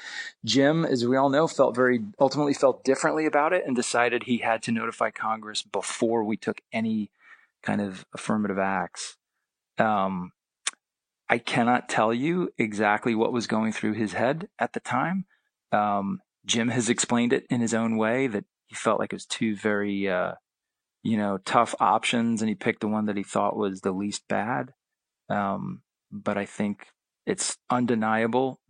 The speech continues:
that the revelation, the public revelation of the work that we were doing there,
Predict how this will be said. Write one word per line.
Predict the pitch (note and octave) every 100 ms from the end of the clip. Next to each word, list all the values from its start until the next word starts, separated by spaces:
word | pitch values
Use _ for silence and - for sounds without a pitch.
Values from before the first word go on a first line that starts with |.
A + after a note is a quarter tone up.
| G#2
that | F#2+ F#2 -
the | A#2+ G#2 G2+ F#2+ F#2+
revelation, | A#2 C3 B2+ A#2+ A2+ - B2+
the | A2+
public | - A#2+ A2+
revelation | A#2+ A2 A2+ A2 - A2+
of | G#2
the | G#2
work | A2 G#2+
that | -
we | A#2
were | G#2+
doing | G#2 G#2+ G#2
there, | G#2+ G#2 G#2